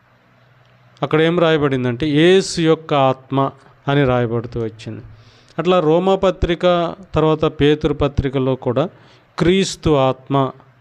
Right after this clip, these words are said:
అని రాయబడుతూ వచ్చింది. ప్రియులారా, ఏదైనప్పటికీ త్రిత్వమై ఉన్నటువంటి దేవుడు, తండ్రి, కుమారుడు,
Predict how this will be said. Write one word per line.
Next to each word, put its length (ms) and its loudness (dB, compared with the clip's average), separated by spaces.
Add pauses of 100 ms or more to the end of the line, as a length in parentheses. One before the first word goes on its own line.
(140)
అని 220 -2 (440)
రాయబడుతూ 580 -2
వచ్చింది. 440 -12 (600)
ప్రియులారా, 500 2
ఏదైనప్పటికీ 1040 0 (580)
త్రిత్వమై 720 0
ఉన్నటువంటి 580 0
దేవుడు, 540 0 (140)
తండ్రి, 600 0
కుమారుడు, 640 0